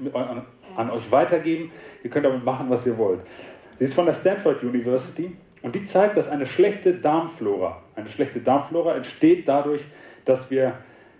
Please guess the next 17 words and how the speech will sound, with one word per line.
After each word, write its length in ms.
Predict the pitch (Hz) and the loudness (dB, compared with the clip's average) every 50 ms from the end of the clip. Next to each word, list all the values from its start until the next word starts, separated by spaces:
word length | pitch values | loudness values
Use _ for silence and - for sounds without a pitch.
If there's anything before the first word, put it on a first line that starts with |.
| _ - | _ -6
äh, 60 | - 120 | -4 -4
uns 240 | 127 131 123 - - | -2 -2 -4 -8 -2
ballaststoffarm 1120 | 104 139 135 147 165 160 160 - - - - 147 135 - - - 147 143 147 160 160 135 | 2 4 4 6 4 4 0 -4 -6 -2 0 0 0 0 -2 -2 0 2 2 2 0 -2
ernähren. 460 | 127 123 120 127 139 139 120 104 95 | -4 -2 0 2 4 4 4 2 0
Und 80 | 92 90 | 0 2
ballaststoffarm 680 | 117 123 127 123 - 135 - - - 120 120 120 117 | 4 4 4 2 0 -4 -6 -4 -2 -2 -2 -2 -4
ernähren 320 | 110 107 113 127 139 143 | -4 -2 0 0 0 0
wir 120 | 143 156 156 | 0 -2 -4
uns 220 | 135 - - - | -6 -8 -12 -2
zum 220 | - 190 220 208 165 | 2 4 4 4 4
Beispiel, 440 | 131 113 110 110 - - 131 131 120 | 2 2 2 0 -2 -4 -4 -2 -2
wenn 120 | 120 127 | -2 -2
wir 100 | 131 123 | -2 -2
Fertigprodukte 760 | - - 135 143 151 139 - - 123 113 110 110 - 101 - | 0 0 0 2 2 0 -2 -2 -4 -4 -6 -6 -10 -16 -16
zu 140 | - - 101 | -14 -14 -14
uns 160 | 92 90 - | -14 -14 -16
nehmen. 240 | - 98 95 95 | -16 -16 -16 -16